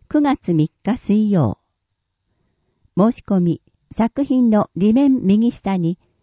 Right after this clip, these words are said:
学校名、学年、氏名、振り仮名を記入し、通学校の図工美術の先生、または選挙管理委員会事務局へ提出。問い合わせ先、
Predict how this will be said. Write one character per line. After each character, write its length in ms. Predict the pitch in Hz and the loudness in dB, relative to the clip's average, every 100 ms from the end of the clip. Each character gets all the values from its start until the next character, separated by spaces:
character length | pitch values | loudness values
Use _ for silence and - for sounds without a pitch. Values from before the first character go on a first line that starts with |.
| _ | _
学 200 | 180 214 - | -6 -6 -4
校 220 | - 302 190 | -2 0 2
名、 360 | 131 120 117 _ - | 0 -2 -4 _ -6
学 340 | 196 - 285 | -6 -4 -2
年、 360 | 240 196 175 - _ _ | 0 0 -2 -6 _ _
氏 240 | - 294 | -2 0
名、 300 | 247 127 - - | 2 0 -4 -6
振 140 | 139 160 | -4 0
り 120 | 175 | 0
仮 140 | 160 | 0
名 160 | 143 - _ _ | -4 -8 _ _
を 120 | 190 | -4
記 200 | - 180 | -2 -2
入 200 | 156 175 | 0 0
し、 300 | 170 - 143 - _ _ _ _ _ _ | -2 -6 -10 -10 _ _ _ _ _ _
通 240 | - 294 | -2 0
学 300 | 285 294 - - | 0 -2 -8 -4
校 240 | 185 151 | -2 0
の 200 | 139 131 151 | 0 -2 -2
図 180 | 185 | -2
工 340 | 202 285 277 247 | -2 0 0 0
美 120 | 226 294 | -2 -2
術 260 | 294 175 | -2 -2
の 140 | 123 131 | -2 -2
先 260 | 180 190 | -2 -4
生、 400 | - 151 113 - _ _ _ - | -4 -6 -6 -8 _ _ _ -8
ま 120 | 165 | -6
た 180 | - 185 | -4 -4
は 180 | 151 - _ _ | -4 -8 _ _
選 200 | 269 302 | -2 -2
挙 200 | - 294 | 0 -2
管 260 | 277 277 | 0 0
理 260 | 262 262 254 | 0 0 2
委 20 | |
員 120 | 269 | 2
会 280 | 226 135 135 | 0 0 -2
事 120 | 135 | 0
務 140 | 220 285 | -2 0
局 340 | 214 - - | -2 -4 -4
へ 120 | 113 | -4
提 260 | - 170 160 | -2 -2 -2
出。 380 | - - 131 - _ _ _ _ _ _ _ _ _ _ _ - | -6 -12 -12 -12 _ _ _ _ _ _ _ _ _ _ _ -2
問 200 | 233 262 | 0 2
い 60 | |
合 80 | 262 | 0
わ 120 | 240 | -2
せ 140 | 254 220 | -4 -6
先、 480 | 196 208 - 151 | -6 -8 -6 -6